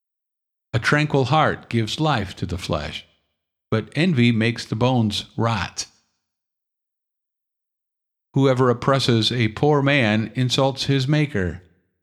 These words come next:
but he who is generous to the needy honors him. The wicked is overthrown through his evil doing,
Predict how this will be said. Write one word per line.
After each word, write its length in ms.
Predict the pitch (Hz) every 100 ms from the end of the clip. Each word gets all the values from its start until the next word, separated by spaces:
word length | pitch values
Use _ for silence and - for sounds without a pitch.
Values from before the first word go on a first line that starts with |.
| _
but 220 | 127 92
he 280 | - 147 151
who 200 | 123 143
is 140 | 135 120
generous 480 | - 139 147 131
to 140 | - 127
the 120 | 120
needy 680 | 120 139 139 110 117 127 _ _ _ _ _ -
honors 380 | 139 131 117 -
him. 280 | 107 98 95 - _ _ _ _ _ _ _ _ _ _ _ _ _ _ -
The 140 | 123
wicked 320 | 127 156 156 135
is 120 | 117
overthrown 840 | 165 123 127 - 160 151 110 95
through 280 | 98 123 117
his 220 | 113 107 120
evil 340 | 123 120 117
doing, 500 | 120 127 139 151 139